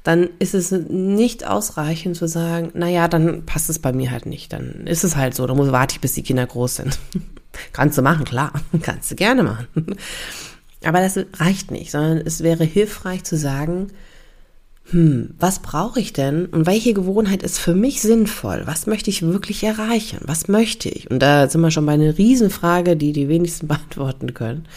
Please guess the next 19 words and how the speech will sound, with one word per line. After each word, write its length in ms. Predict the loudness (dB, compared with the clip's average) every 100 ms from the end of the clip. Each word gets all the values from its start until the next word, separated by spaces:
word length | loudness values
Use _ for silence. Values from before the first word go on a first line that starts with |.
| -18 -18 -18 -18 -16
Ähm, 580 | -8 -4 -2 -2 -4 -6 -14 -20 _ -20 _ -4
was 200 | -2 -2
ist 160 | -4
das 100 | -6
konkret, 400 | -4 -4 -2 -4
was 100 | -6
ich 140 | -10 -8
verändern 380 | -8 -4 0 2
will, 80 |
damit 320 | 2 2 0 -2
ich 60 |
das 160 | -4 -4
umsetzen 400 | -2 -2 -2 -4
kann, 160 | -4 -4
damit 200 | -4 -4
ich 60 |
das 200 | -6 -6
erreichen 460 | -6 -4 -6 -4 -10
kann? 260 | -10 -14